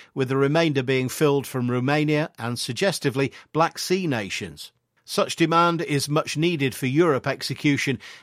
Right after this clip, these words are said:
and to see a potential boost in values as E U wheat export data slid further behind last season and the pace needed to meet the U S D A's current thirty-eight point five million tonnes figure. Expect revisions in Russian production and exports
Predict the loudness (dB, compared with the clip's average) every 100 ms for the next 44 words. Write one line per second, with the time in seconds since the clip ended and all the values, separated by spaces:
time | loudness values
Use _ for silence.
0 | -8 -6 -4 -4 0 0 -2 -2 0 0
1 | 0 -2 0 0 0 -2 2 2 2 0
2 | -2 -2 -4 -2 -2 0 2 2 2 0
3 | -4 -4 -8 -8 -4 -4 0 0 0 -4
4 | -4 -2 -2 -2 -2 0 0 0 -2 0
5 | 0 0 0 -2 -2 -2 -2 -4 -4 -10
6 | -20 -10 -6 -4 -2 0 0 0 0 0
7 | -2 -4 -2 0 0 -2 0 0 0 -2
8 | -2 -2 -4 0 0 -2 -4 -2 -2 -4
9 | -4 -4 -4 -6 -6 -2 0 0 -4 -4
10 | -4 -6 -4 -6 -4 -2 0 0 -2 -20
11 | _ _ -10 -6 -6 -2 -2 -2 -2 0
12 | 0 0 -2 -4 -4 -6 -2 -2 -2 -4
13 | -4 -6 -6 -6 -4 -4 -4 -4 -2 -2
14 | -4